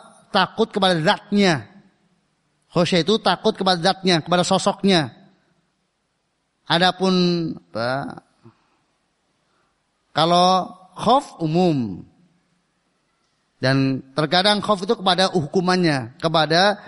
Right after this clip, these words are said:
perbuatan dari yang ditakuti. Hukumannya, siksanya.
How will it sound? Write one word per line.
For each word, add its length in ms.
perbuatan 720
dari 240
yang 80
ditakuti. 800
Hukumannya, 880
siksanya. 840